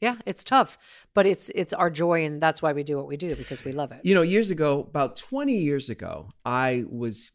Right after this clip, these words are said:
Speaker 2: coming out here to work in Los Angeles, and I stayed at Randy and Fenton's house. This is probably more, you know what? It was <laughs> probably nineteen ninety-five, actually, because it was, I,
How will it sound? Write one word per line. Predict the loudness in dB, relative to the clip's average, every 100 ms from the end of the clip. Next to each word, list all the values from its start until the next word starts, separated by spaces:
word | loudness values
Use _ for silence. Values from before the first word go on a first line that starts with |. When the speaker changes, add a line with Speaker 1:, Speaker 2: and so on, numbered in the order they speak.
| -8
Speaker 2:
coming | -6 -4 -4 -6 -6
out | -6 -6
here | -10 -8 -4 -4 -4 -6
to | -8 -10
work | -6 -4 -6 -10 -12
in | -8
Los | -6 -6 -8
Angeles, | -8 -8 -8 -10 -10 -10
and | -10
I | -8
stayed | -6 -4 -4
at | -4
Randy | -6 -4 -4
and | -6
Fenton's | -8 -12 -10
house. | -12 -10
This | -12
is |
probably | -10 -8 -4 -4
more, | -4 -4 -6 -10 _ _ _
you | 2
know | 4
what? | 4 2
It | 0 0
was | -2 -6 -12 _ _ _
<laughs> | -10 -10 -14 _ -6
probably | -4 -2 -2 -4 -14 -18 -4
nineteen | -2 -2 -2 -2
ninety-five, | -2 -2 -2 -4 -8 -8 -8
actually, | -8 -6 -10
because | -10 -4 -4
it | -2
was, | -2 -4 -10 -20 -16 -2
I, | 0